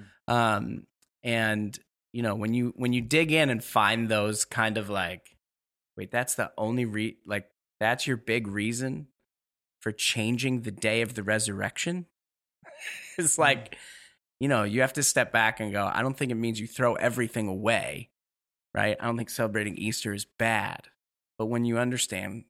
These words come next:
Speaker 2: historical context, you have to step back and go, "Okay, these people were also people,
Speaker 1: Mm.
Speaker 2: and they made some decisions that, uh, you know, made things like it's always been that way." I say to people all the time, and they, you know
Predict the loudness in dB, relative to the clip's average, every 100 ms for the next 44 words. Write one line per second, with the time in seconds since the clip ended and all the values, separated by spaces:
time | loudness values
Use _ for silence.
0 | _ -6 -4 -4 -6 -8 -8 2 2 2
1 | 0 -4 -4 -6 -4 -2 -4 -2 -2 -2
2 | -4 -12 -10 -10 -12 -12 -6 -4 -4 -4
3 | -6 -4 -2 0 0 -2 -6 -10 -8 -12
4 | -12 _ _ -18 -16 -14 -16 -20 _ -6
5 | -2 0 0 0 0 0 -2 -2 -2 -4
6 | -6 -8 -8 -10 -10 _ -12 -8 -8 -10
7 | _ _ -14 -14 -16 -20 _ -8 -6 -4
8 | -2 0 0 -2 -2 0 0 -4 -8 -14
9 | -20 -20 _ _ _ _ _ -10 0 2
10 | 2 -4 -4 0 2 0 0 0 2 0
11 | -2 -6 -2 2 4 4 4 2 2 4
12 | 4 2 2 2 2 -4 _ _ 0 2
13 | 2 0 -4 _ -4 0 0 -2